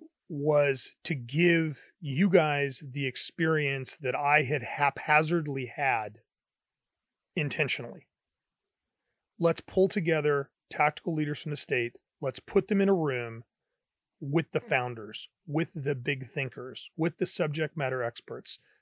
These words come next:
Let's let them learn from the source. And as we went through S L P one and, and the class got older, you know, we started to see guys getting older.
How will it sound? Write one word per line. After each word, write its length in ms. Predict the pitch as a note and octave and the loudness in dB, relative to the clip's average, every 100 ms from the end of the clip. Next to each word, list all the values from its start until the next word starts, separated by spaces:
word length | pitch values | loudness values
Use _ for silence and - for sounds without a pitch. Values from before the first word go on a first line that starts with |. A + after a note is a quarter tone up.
| _ E3+ | _ -2
Let's 260 | D#3 - | -2 -2
let 320 | D3+ D#3+ F3 | -2 -2 0
them 180 | A3 G#3 | 4 4
learn 640 | F3+ D#3+ E3 D#3 D#3 D#3 - _ - | 4 2 2 2 0 -4 -8 _ -20
from 640 | - - D#3+ D3+ D3+ D#3+ _ | -10 0 0 0 -2 -6 _
the 200 | D3 C3+ | -6 -4
source. 720 | - - A#2 A2 - - - _ _ _ _ _ _ _ _ F#3+ | -4 -4 -6 -8 -8 -8 -12 _ _ _ _ _ _ _ _ 0
And 400 | D3+ C#3+ C#3 C#3 - | 2 2 -2 -8 0
as 200 | D#3 C#3 | 2 2
we 140 | D#3 | 0
went 240 | D3 F3+ A#3 | 0 0 2
through 220 | F#3+ E3 | 2 2
S 120 | - | 2
L 80 | D3+ | -4
P 200 | - D#3 | -4 -8
one 540 | C#3 C#3 C3 B2+ C3 - _ - | -4 -4 -4 -8 -12 -20 _ -4
and, 420 | C#3+ C3 B2+ C3+ - | -2 -2 -4 -12 -8
and 240 | C#3+ C3 | -8 -6
the 40 | B2+ | -10
class 380 | - C#3+ C3 | -2 0 0
got 140 | - D3+ | 0 4
older, 420 | F3+ E3+ D#3+ D3 _ _ _ _ _ _ _ _ _ | 6 6 4 2 _ _ _ _ _ _ _ _ _
you 80 | - | -4
know, 80 | C#3+ | -4
we 120 | C3+ | -2
started 320 | - E3+ D#3+ C3+ | 0 2 2 0
to 60 | |
see 220 | - E3+ | -2 0
guys 480 | C#3+ C#3 C3+ - - - _ _ _ _ - | 4 6 6 2 -4 -8 _ _ _ _ -2
getting 240 | C#3+ C#3+ | 0 0
older. 460 | C3 C3+ C#3 C3 | 0 0 0 -2